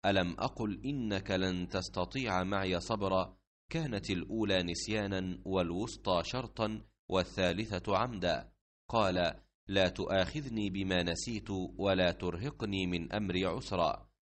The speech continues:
لقي غلاما فقتله، فانطلق فوجد جدارا يريد أن ينقض فأقامه.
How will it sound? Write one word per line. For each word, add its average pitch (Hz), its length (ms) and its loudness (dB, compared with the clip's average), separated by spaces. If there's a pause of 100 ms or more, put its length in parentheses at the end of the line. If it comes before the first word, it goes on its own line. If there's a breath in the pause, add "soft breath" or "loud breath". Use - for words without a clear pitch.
(320)
لقي 107 540 2
غلاما 90 760 2
فقتله، 104 800 -2 (300)
فانطلق 120 1000 0
فوجد 101 720 4
جدارا 98 480 2
يريد 95 640 0
أن 92 260 0
ينقض 92 1040 0
فأقامه. 90 800 -2